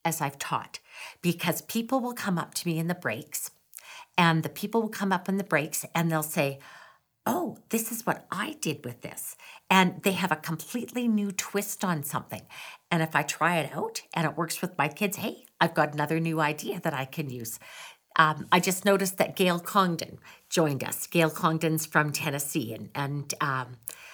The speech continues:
lovely, uh, early childhood teacher. And again, when I visited with Gail at Artie and Denise's, I've gotten tons of preschool ideas from her. So at least as much as I'm giving,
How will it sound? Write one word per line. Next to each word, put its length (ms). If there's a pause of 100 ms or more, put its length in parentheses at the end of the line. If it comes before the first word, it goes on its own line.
(460)
lovely, 800 (640)
uh, 220 (100)
early 280
childhood 560
teacher. 480 (400)
And 120
again, 340
when 140
I 80
visited 500
with 180
Gail 260
at 100
Artie 320
and 120
Denise's, 600 (720)
I've 160
gotten 300
tons 840
of 200
preschool 760
ideas 720
from 380
her. 240 (400)
So 300 (280)
at 100
least 360
as 160
much 240
as 120
I'm 200
giving, 440